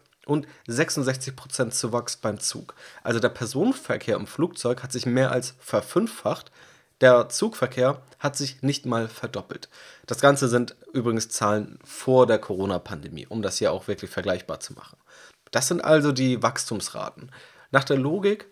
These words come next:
dass Wachstum zu höheren Aktienrenditen führt, müssten wir jetzt natürlich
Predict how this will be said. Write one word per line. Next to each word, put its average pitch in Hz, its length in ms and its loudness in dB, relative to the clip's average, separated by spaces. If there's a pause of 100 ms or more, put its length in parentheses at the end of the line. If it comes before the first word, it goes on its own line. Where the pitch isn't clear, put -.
dass 104 220 -10
Wachstum 123 440 0
zu 120 160 -6
höheren 117 340 0
Aktienrenditen 117 840 0
führt, 131 320 -2 (760)
müssten 135 360 0
wir 165 80 4
jetzt 156 200 0
natürlich 131 440 0